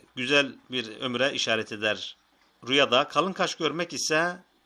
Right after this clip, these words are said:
sakin bir hayata işarettir. Rüyada kaşların beyazladığını görmek ise iş hayatında çok çalışmasına işarettir.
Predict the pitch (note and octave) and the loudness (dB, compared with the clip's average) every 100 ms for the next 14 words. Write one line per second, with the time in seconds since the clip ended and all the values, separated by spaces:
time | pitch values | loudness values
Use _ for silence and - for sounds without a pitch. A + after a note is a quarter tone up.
0 | _ _ _ _ _ - - D#3 - F#3 | _ _ _ _ _ -6 4 4 4 -4
1 | C3 A2+ - B2+ B2 B2 G2+ G2 G#2 G#2 | -2 -4 -2 2 2 2 -2 0 0 -2
2 | G2+ - D#3 D#3 - _ _ B2+ C#3 C3 | -4 -2 -2 -2 -10 _ _ 2 4 6
3 | C#3+ - D3 - D#3 D#3+ C3+ C3 B2+ B2+ | 4 4 0 2 0 2 2 2 2 0
4 | B2 A#2+ A2+ A2+ A2 C#3 D3 B2+ - D3 | 0 -4 -2 0 0 -2 -6 -6 -2 -2
5 | D#3+ E3 D#3 B2+ - A#2 B2 D#3 E3 _ | -2 -2 2 2 0 -4 -2 -2 -6 _
6 | _ - G3 - C#3 B2+ C3 A2 - A2+ | _ -8 -8 -2 0 0 -2 -4 -4 -6
7 | G#2 G2+ G2 F#2 - D3+ D3+ | -4 -2 -2 -6 -6 -4 -4